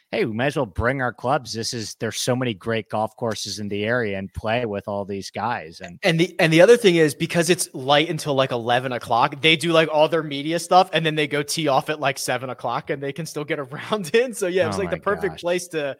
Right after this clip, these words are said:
Speaker 2: for all those guys to take their golf clubs, except they might not see them for a month on the way <laughs> back.
Speaker 1: Right. No, that is the, that is the absolute dream. I mean, playing golf at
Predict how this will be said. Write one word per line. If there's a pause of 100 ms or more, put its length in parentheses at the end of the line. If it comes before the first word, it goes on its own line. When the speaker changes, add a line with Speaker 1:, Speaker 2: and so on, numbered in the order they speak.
(180)
Speaker 2:
for
all
those
guys
to
take
their
golf
clubs,
except (400)
they
might
not
see
them
for
a
month
on
the
way
<laughs>
back. (640)
Speaker 1:
Right. (120)
No,
that
is
the, (460)
that
is
the
absolute
dream.
I
mean,
playing
golf
at